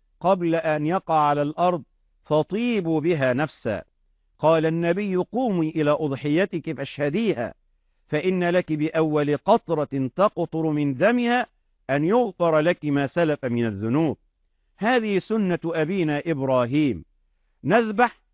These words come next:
ما أمرت سنة نبينا بذبحه،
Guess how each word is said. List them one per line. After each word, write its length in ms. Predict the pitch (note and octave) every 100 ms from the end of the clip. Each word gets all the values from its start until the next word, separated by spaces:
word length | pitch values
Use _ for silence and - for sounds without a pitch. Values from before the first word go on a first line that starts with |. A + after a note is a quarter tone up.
| _ -
ما 360 | B2 E3+ F3+
أمرت 560 | F3 G3 A3+ G3 E3 C#3
سنة 500 | - - A#3+ G3+ E3 D3+
نبينا 760 | D3+ C#3+ C3+ C#3 D#3+ C4 B3
بذبحه، 560 | A3+ F3 D3+ D#3 - G#2+